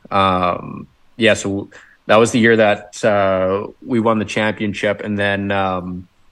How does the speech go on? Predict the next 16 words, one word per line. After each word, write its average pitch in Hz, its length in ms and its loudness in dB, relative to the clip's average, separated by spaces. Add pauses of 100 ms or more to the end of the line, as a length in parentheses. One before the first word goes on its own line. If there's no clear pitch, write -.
(540)
I 104 100 4
obviously, 104 320 0
like, 107 120 0
I 101 100 0
did 98 260 -4
the 98 60 -10
thing 98 200 -4
with 92 120 -6
my 95 100 -2
knee, 95 140 -2
so 92 120 -6
I'm 95 60 -4
like, 92 140 -4
"Okay, 95 180 -4
I'm 101 120 -2
not, 95 300 0